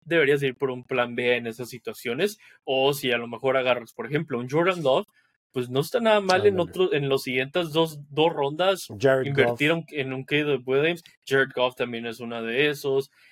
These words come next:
Speaker 1: Eh, no es, o sea, no, no es nada mal, o sea, eh, siguientes dos rondas
Speaker 2: Es
Speaker 1: agarras
Speaker 2: que,
Speaker 1: a Caleb
Speaker 2: o sea,
Speaker 1: Williams.
Speaker 2: Caleb Williams tiene,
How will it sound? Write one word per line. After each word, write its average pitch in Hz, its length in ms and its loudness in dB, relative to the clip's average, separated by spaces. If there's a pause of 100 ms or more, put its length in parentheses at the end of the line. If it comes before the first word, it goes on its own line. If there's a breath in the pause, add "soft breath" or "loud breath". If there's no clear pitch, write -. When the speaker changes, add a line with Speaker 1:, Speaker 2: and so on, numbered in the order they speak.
Speaker 1:
Eh, 131 160 -2
no 131 260 2
es, 196 120 -4 (240)
o 147 60 -6
sea, 139 160 0
no, 147 480 2 (440)
no 143 200 0
es 165 100 -4
nada 254 220 0
mal, 190 260 2
o - 20 -2
sea, 143 260 2
eh, 113 40 -6 (240)
siguientes 139 520 0
dos 156 140 4
rondas 165 360 2
Speaker 2:
Es 170 80 4
Speaker 1:
agarras 170 160 2
Speaker 2:
que, 233 60 6
Speaker 1:
a - 60 8
Caleb 120 320 -4
Speaker 2:
o 190 120 4
sea, 147 160 4
Speaker 1:
Williams. 131 80 0
Speaker 2:
Caleb 208 320 2
Williams 214 580 4
tiene, 180 720 4